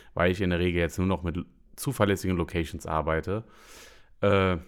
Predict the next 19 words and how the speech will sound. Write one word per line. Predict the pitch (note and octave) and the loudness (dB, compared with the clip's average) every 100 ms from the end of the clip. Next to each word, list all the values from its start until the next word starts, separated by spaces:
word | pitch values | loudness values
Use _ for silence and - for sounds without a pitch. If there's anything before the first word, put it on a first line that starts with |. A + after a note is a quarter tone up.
| - - - - - - - - - - | -16 -20 -20 -20 -20 -20 -20 -8 -6 2
ja, | F#2 E2 | 4 4
also | F2+ F2 | 2 -2
zu | D#2+ - | -4 2
dem | G2+ A2+ | 4 4
Thema, | A2 G#2 F#2+ E2+ | 4 4 4 2
es | - | -2
läuft. | F#2 E2 D#2+ - | 0 2 2 -2
Es | - - | -10 -4
gibt | C#3 B2 | -2 0
aber | A#2 | 2
auch | G#2 | 2
Sachen | F#2+ G2+ G#2+ G2 G2 - - | 0 0 0 -2 -4 -8 -18
fernab | - - B2 A2+ G2+ | -4 2 2 2 -2
von | - F2+ | -2 -2
Blackway | F2 G2 F#2+ | 0 0 0
Comedy, | - G2 F#2+ | 0 -2 0
die | G2+ | 0
nicht | B2 - - | 0 -4 -4
laufen. | D#2 D2+ - D#2+ | -2 -2 -8 -14